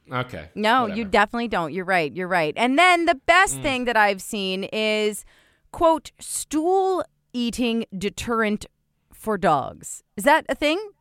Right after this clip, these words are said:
Speaker 2: Dogs eat their own poop? Zazu, you
Speaker 1: Uh,
Speaker 2: need it?
Speaker 1: woo.
Speaker 2: You want me to pick it up?
Speaker 1: Um,
Speaker 2: I'll mail it to you.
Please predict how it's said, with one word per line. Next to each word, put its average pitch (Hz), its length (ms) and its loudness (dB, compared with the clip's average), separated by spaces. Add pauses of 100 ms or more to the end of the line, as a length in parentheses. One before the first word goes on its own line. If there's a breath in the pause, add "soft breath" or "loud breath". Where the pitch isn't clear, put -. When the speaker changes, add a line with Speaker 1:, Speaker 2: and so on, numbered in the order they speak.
Speaker 2:
Dogs 240 360 2
eat 247 120 -6
their 240 140 2
own 247 180 2
poop? 370 260 0 (1300)
Zazu, 269 300 4
you 226 60 2
Speaker 1:
Uh, 254 120 2
Speaker 2:
need 254 200 0
it? 392 180 2
Speaker 1:
woo. 143 440 2 (160)
Speaker 2:
You 247 60 0
want 247 100 4
me 254 60 2
to 220 60 -4
pick 294 160 2
it 262 60 2
up? 330 220 6 (120)
Speaker 1:
Um, 123 640 0 (240)
Speaker 2:
I'll 196 100 -4
mail 277 200 6
it 254 60 -10
to 247 100 -4
you. 196 120 -2